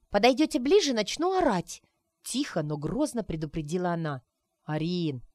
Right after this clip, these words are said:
не надо орать!» попросил Тепляков, быстро приближаясь к ней.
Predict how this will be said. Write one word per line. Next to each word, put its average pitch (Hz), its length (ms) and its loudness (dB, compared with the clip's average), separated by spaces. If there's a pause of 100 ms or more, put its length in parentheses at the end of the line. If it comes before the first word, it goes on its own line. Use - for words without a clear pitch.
(120)
не 180 180 0
надо 214 420 -2
орать!» 135 380 -6 (340)
попросил 175 460 -4
Тепляков, - 680 -6 (320)
быстро 160 520 -2
приближаясь 147 680 -4
к - 100 -14
ней. 147 320 -6